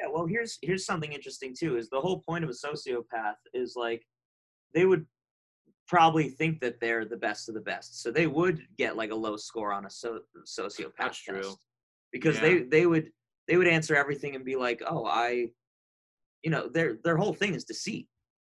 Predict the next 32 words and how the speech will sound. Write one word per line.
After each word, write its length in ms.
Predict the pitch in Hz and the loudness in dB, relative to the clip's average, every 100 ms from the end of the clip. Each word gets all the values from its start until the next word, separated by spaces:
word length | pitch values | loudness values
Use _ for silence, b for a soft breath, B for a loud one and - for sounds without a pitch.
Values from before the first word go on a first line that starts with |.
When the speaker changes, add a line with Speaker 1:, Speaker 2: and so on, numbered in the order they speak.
| _ | _
Speaker 1:
you 100 | - | -12
know? 240 | 113 123 165 | -6 -6 -2
Speaker 2:
But 120 | 170 170 | 0 0
Speaker 1:
That's 140 | - | 0
the 100 | 226 | 0
Speaker 2:
still, 180 | 190 151 | 0 0
Speaker 1:
point 180 | 196 202 | -2 -2
Speaker 2:
even 140 | 190 202 | 0 0
Speaker 1:
of 0 | |
a 40 | 196 | -2
sociopath, 580 | 175 - - - - _ | -4 -8 -14 -16 -16 _
you 120 | 110 | -14
know? 160 | 110 131 - | -12 -12 -6
Speaker 2:
even 380 | 165 190 180 - _ _ | -4 -2 -4 -8 _ _
you, 140 | 131 - _ | -20 -20 _
they 140 | 135 | -8
still 200 | 135 185 | -6 -6
have 120 | 190 156 | -4 -4
to 60 | |
get 120 | 139 | -6
a 60 | 107 - | -8 -8
baseline 420 | 95 117 - 90 82 | -8 -8 -10 -10 -10
on 160 | 80 80 | -12 -16
'em. 80 | 82 _ _ _ _ _ _ _ | -20 _ _ _ _ _ _ _
Speaker 1:
Yeah. 260 | 135 160 104 | -2 -2 -2
Speaker 2:
You 140 | 123 | -4
know 80 | 123 | -4
what 100 | 120 | -4
I'm 80 | 110 | -8
saying? 380 | - 113 139 | -6 -4 -4
So, 100 | 156 | -4
like, 220 | 113 113 | -6 -6